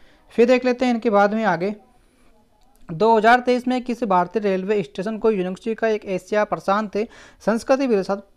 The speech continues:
विरासत पुरस्कार मिला है, तो किसे मिला है,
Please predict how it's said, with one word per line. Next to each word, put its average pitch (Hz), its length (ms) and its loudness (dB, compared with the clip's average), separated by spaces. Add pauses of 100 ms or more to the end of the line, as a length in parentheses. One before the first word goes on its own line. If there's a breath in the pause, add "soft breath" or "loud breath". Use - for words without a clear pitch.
(100)
विरासत 208 360 0
पुरस्कार 196 460 0
मिला 160 260 -2
है, 156 180 -8
तो - 140 -20
किसे 226 260 -4
मिला 202 200 0
है, 220 140 0